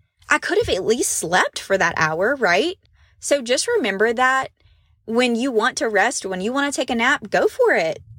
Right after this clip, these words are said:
Go for it. But that's not the same as scrolling for an hour, okay? Get that sleep. Take a nap. Read your book. Sit and do whatever it is you want to do that's gonna help you to feel more productive, like you actually utilize the time.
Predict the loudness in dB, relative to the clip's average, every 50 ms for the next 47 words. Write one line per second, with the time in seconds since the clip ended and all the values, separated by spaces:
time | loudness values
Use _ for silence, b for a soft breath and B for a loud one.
0 | -20 -14 -10 -2 0 2 2 2 0 0 0 0 2 2 0 0 0 -2 2 2
1 | 0 0 0 -4 0 0 0 0 0 -2 -2 -4 -2 -2 -2 -2 -2 -2 -4 -4
2 | -6 -6 -4 0 2 4 4 2 2 -2 -2 -2 -4 -2 0 0 0 0 -2 -4
3 | -6 -8 -8 -10 _ _ _ _ -6 -4 -2 0 0 -2 0 0 0 0 2 0
4 | -2 0 -2 -6 -6 -6 -6 -6 -8 -6 -4 -2 0 0 0 2 2 2 2 0
5 | -2 _ _ _ _ -20 -10 -8 -8 -4 -2 -2 -2 0 0 2 2 4 2 2
6 | -2 -8 _ b b -10 -8 0 2 2 2 2 0 -4 -4 -2 0 -2 -2 -4
7 | -8 B B B B -10 -6 -4 0 2 2 4 4 2 2 2 0 0 0 -2
8 | -4 -2 -2 0 2 2 2 0 0 -2 -2 -4 -4 -2 -2 -2 -2 -2 -2 -2
9 | -2 -4 -4 -4 -2 0 0 0 0 -2 -2 -4 -4 -4 -4 -6 -8 -4 0 -2
10 | -2 0 0 0 2 2 2 0 0 -2 -2 0 0 2 2 2 0 -2 -4 -4
11 | -4 -4 -2 0 2 2 2 2 2 2 0 0 -2 -6 -8 -8 -6 -6 -4 -4
12 | -4 -6 -8 -12 -14